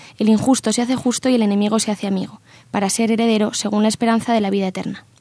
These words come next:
Lutero, como sabemos, en cambio, sostenía que la justificación era imputada, es decir, externa al hombre. Para él el hombre, aun cuando sea un elegido de Dios, sigue siendo un pecador. Con lo cual hubo muchísimas discusión-, discusiones sobre este tema de la justificación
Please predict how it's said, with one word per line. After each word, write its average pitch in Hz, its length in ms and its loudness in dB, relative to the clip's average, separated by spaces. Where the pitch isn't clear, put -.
Lutero, 214 360 0
como 214 160 2
sabemos, 226 480 2
en 220 80 4
cambio, 226 300 2
sostenía 220 420 0
que 220 80 -2
la 208 80 0
justificación 214 800 -2
era 233 240 2
imputada, 214 560 2
es 196 80 -2
decir, 214 340 -2
externa 208 520 0
al 185 80 -2
hombre. 190 360 -6
Para 196 220 2
él 208 60 2
el 220 120 4
hombre, 233 320 6
aun 226 200 6
cuando 190 240 2
sea 208 120 -2
un 214 80 4
elegido 214 320 2
de 233 120 2
Dios, 226 320 0
sigue 226 340 0
siendo 208 180 0
un - 60 -4
pecador. 85 420 -8
Con 214 140 0
lo 214 100 2
cual 233 160 6
hubo 247 140 8
muchísimas 233 480 2
discusión-, 240 480 -2
discusiones 240 500 0
sobre 220 160 -2
este 214 160 -2
tema 214 260 2
de 214 60 2
la 202 180 0
justificación 220 840 -2